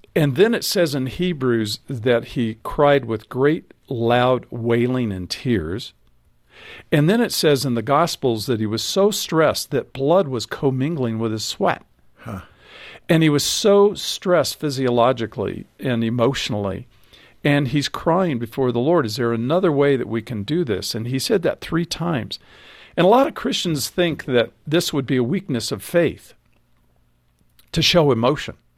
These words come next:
Speaker 1: uh, to be real, to be transparent, to be vulnerable in, uh, in front of other people. But Jesus modeled that horizontally with Peter, James, and John, and with the Heavenly Father. But where faith came in is where Jesus said, "Nevertheless, let thy will,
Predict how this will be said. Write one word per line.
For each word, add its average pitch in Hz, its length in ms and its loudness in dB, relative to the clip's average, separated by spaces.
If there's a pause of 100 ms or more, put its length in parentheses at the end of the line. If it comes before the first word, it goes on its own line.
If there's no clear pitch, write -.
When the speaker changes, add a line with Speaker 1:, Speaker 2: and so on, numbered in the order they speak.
(680)
Speaker 1:
uh, 147 140 6
to - 220 -2
be 147 160 2
real, 127 480 2
to - 120 -12
be 120 160 -2
transparent, 123 840 -4
to - 100 -12
be 117 120 0
vulnerable 104 580 0
in, 95 120 -2
uh, 101 180 0
in 120 120 -6
front 117 240 -4
of 101 80 -4
other 95 140 -2
people. 151 380 -4
But 90 160 -8
Jesus 135 440 -2
modeled 123 560 0
that 101 320 -2 (320)
horizontally 139 720 2
with 101 160 -6
Peter, 120 260 -2
James, 101 360 -4
and 90 140 -8
John, 117 420 0
and 139 160 -4
with 147 100 0
the 131 80 -6
Heavenly 117 280 -2
Father. 131 420 2 (500)
But 165 100 4
where 175 160 4
faith 277 460 2
came 131 340 0
in 101 240 0
is 110 160 -2
where 113 260 2
Jesus 123 520 -2
said, 95 440 0
"Nevertheless, 131 680 0
let 104 240 -2
thy 127 220 2
will, 107 360 0